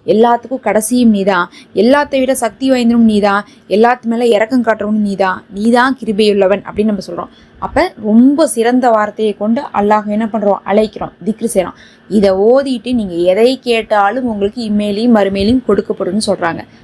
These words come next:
சுபஹானல்லாஹ், இதை ஓதுனா ஏழை செல்வந்தனாவான், வறுமையில இருக்கிறவங்களுக்கு உணவு கிடைக்கும், அவர்களுக்கு வேலை இல்லைன்னா வேலை கிடைக்கும், திருமண வாழ்க்கை இல்லாதவங்களுக்கு திருமணம் கிடைக்கும்,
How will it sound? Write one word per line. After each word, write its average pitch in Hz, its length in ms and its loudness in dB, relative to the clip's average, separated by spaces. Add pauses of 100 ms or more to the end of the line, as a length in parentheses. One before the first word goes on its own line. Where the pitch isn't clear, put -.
(120)
சுபஹானல்லாஹ், 185 680 -4
இதை 190 220 0
ஓதுனா 208 420 0
ஏழை 196 460 2
செல்வந்தனாவான், 196 640 -2 (280)
வறுமையில 214 420 2
இருக்கிறவங்களுக்கு 202 460 -2
உணவு 202 300 0
கிடைக்கும், 196 420 -6 (260)
அவர்களுக்கு 196 480 0
வேலை 226 340 2
இல்லைன்னா 202 300 -6
வேலை 208 300 0
கிடைக்கும், 190 480 -8
திருமண 247 340 0
வாழ்க்கை 202 400 -2
இல்லாதவங்களுக்கு 196 340 -2
திருமணம் 214 400 0
கிடைக்கும், 196 360 -6